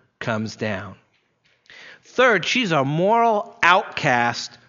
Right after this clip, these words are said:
with a bad reputation. And no one, Jew or Samaritan,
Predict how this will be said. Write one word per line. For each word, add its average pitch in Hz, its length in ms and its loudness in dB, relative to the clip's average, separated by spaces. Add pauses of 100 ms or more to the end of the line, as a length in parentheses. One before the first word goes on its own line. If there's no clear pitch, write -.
with 139 160 -2
a 117 60 0
bad 151 420 2
reputation. 139 920 -4 (460)
And 165 240 2
no 240 220 2
one, 151 220 0
Jew 208 420 -2
or 233 240 4
Samaritan, 156 720 0